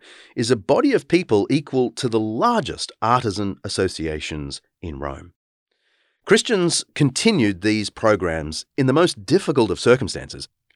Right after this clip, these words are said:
around the same time, middle of the third century, a pandemic hit the Mediterranean world that ravaged cities for a decade. Historians call it the Cyprian Plague, named after the Christian bishop of Carthage in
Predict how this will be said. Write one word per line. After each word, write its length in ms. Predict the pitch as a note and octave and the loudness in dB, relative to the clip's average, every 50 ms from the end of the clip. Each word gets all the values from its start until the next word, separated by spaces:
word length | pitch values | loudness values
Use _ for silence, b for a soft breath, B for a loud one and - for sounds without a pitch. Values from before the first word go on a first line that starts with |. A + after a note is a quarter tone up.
| - | -2
around 260 | B2 B2+ E3 A3+ C#4+ | 2 2 4 4 4
the 80 | C#4+ B3+ | 4 2
same 280 | - - F#3+ E3+ D#3+ D3 | 2 2 2 4 2 0
time, 680 | - - - D3+ B2 F2 D2 - - F#2+ A#2+ C#3+ D#3 | 0 -2 0 0 0 0 0 -4 -8 -12 -12 -8 -2
middle 260 | - C3+ C3 A#2 G#2+ | 2 4 4 4 4
of 100 | G2+ E2+ | 2 0
the 60 | - F2+ | -4 -6
third 280 | - - F#2 F2 D#2 | -4 -4 -4 -4 -4
century, 520 | - - A2 G2+ G#2+ - - - - - - B B B B B B B | -6 -10 -10 -10 -10 -10 -14 -16 -16 -18 -20 B B B B B B B
a 60 | - | -14
pandemic 880 | - - - D3 F3+ F#3+ F#3+ D#3 G#2 - A#2+ B2 B2 F#2+ - - - - _ _ | -12 -8 -4 -2 0 0 0 -2 -2 0 2 2 2 2 -2 -6 -14 -20 _ _
hit 380 | _ - - C#3+ A#2+ - - - | _ -2 0 0 0 0 -2 -6
the 60 | G#2 | -4
Mediterranean 680 | F#2+ F#2+ F2+ F2 - - F#2 F2 E2+ E2 E2 D#2 D2 | -4 -2 -2 -4 -4 -2 -2 -2 -2 -2 -4 -6 -8
world 360 | C#2 D2+ D#2+ D2+ D2 D2+ C#2+ - b b b b b | -6 -6 -4 -4 -4 -6 -6 -10 b b b b b
that 140 | b A#2+ - | b 0 0
ravaged 720 | - F#2 E2+ F2 G#2 C3+ D#3+ D3+ D#3 E3 D#3 D#3+ - - _ _ | 0 -4 -6 -2 0 0 0 2 0 -2 -2 -2 -8 -12 _ _
cities 520 | - - - A#2+ - A2+ A2+ G#2+ G2 - - _ | -8 -4 -2 -2 -2 -2 -6 -8 -8 -12 -14 _
for 140 | - - E2 | -10 -8 -8
a 80 | D2+ | -8
decade. 460 | C2+ D2 C#2 C#2+ - D2+ D2 D2 - - _ B B B B B B B B B | -8 -10 -12 -12 -14 -16 -18 -18 -20 -20 _ B B B B B B B B B
Historians 580 | B C#3+ - - G3+ A3+ A#3+ G3+ D3 A#2 A2 - | B 0 2 4 6 6 6 6 6 4 2 -2
call 320 | - - B2 A#2+ A2+ G#2+ | -4 0 2 4 4 4
it 160 | G#2+ - _ - | 2 0 _ -4
the 160 | G#2 G#2 G2+ | -6 -4 -4
Cyprian 800 | - - - - - E3 - - - G2 E2+ D#2 C2+ C2 C2+ _ - | -4 -4 -2 0 0 -2 -2 -2 -4 -4 -4 -4 -8 -12 -16 _ -12
Plague, 500 | - - D#2+ D2 C#2 - - - - - b b b b b b b | -8 -8 -6 -6 -8 -12 -16 -20 -20 -20 b b b b b b b
named 240 | B2 B2 - C3+ A#2 | 0 0 2 4 6
after 400 | A2 G#2+ G#2 - - G#2 G2 F#2+ | 4 4 4 0 -4 -4 -4 -4
the 220 | F2 G#2 G2+ G2 | -4 -4 -6 -6
Christian 520 | - - - C3+ - - - A#2 G#2+ G2 | -4 -2 0 0 0 0 -2 -4 -4 -4
bishop 420 | E2+ E2 - D#3+ - - - - - | -4 -2 -2 -2 -2 -2 -6 -6 -6
of 200 | E2+ D#2+ - - | -8 -8 -8 -10
Carthage 580 | - - D#3 D#3 E3 D#3+ - E2 D2 C2+ C#2+ | -6 -2 0 0 0 0 -4 -8 -8 -8 -8
in 200 | E2+ F2+ F2 E2 | -8 -6 -8 -8